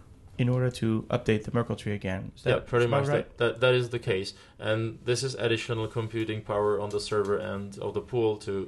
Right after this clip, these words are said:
Speaker 2: to verify that the job is valid, because he has to redo this Merkle, Merkle root calculation completely. So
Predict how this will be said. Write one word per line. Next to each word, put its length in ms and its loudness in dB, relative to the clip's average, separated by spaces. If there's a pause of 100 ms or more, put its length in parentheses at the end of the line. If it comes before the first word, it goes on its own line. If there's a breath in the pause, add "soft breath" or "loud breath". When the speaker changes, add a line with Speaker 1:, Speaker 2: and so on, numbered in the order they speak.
Speaker 2:
to 200 -6
verify 480 0
that 160 -2
the 80 -4
job 240 0
is 140 -2
valid, 260 0
because 340 -4
he 60 -6
has 180 -4
to 100 -6
redo 360 -4
this 200 -4
Merkle, 400 -4 (260 loud breath)
Merkle 300 0
root 160 -2
calculation 560 2
completely. 580 -6 (380 loud breath)
So 480 6